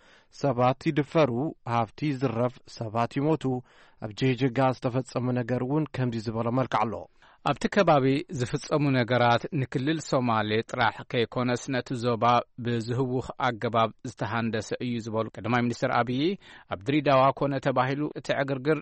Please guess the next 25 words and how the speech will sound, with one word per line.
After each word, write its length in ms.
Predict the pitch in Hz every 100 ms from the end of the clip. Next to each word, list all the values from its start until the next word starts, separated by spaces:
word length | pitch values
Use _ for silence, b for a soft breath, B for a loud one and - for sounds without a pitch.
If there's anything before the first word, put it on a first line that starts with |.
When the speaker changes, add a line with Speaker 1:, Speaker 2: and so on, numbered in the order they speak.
| -
Speaker 2:
ናብ 240 | 139 110
ጅቡቲ 380 | 139 156 - 147
ንምግፋሕ 600 | 139 127 110 123 139 -
ብዝዓለመ 640 | 113 110 - 143 120 113 120 180 B B B -
ዜጋታት 580 | 90 127 131 127 131
ጅቡቲ 300 | - 117 135 -
መጥቃዕቲ 480 | 127 - 113 104 110
ተፈጺምዎም 720 | 120 101 110 - 110 107 104
ነይሩ 180 | 101 101 101
ኢሎም። 280 | 95 82 - B B B 92
ኣብቲ 160 | - 117
ሃገር 360 | 127 117 139 -
ዝተኣወጀ 580 | - - - 131 127 120 139 - 139
ናይ 220 | 123 123
ምሕረት 420 | 127 - 120 104 -
ኣዋጅ 400 | 135 131 151 - B B -
ንናይ 260 | 170 170 160
ቀደም 440 | 160 147 151 127 110
ፕሬዚዳንት 600 | 98 120 107 98 123 170 170
መንግስቱ 380 | 151 135 - 139
ሃይለማርያም 640 | 120 117 113 107 107 107 110
ከም 180 | 110
ዘይሓውስ 540 | 110 117 104 107 113 -
እውን 220 | 127 131
ገሊጾም። 540 | 98 95 - 90 87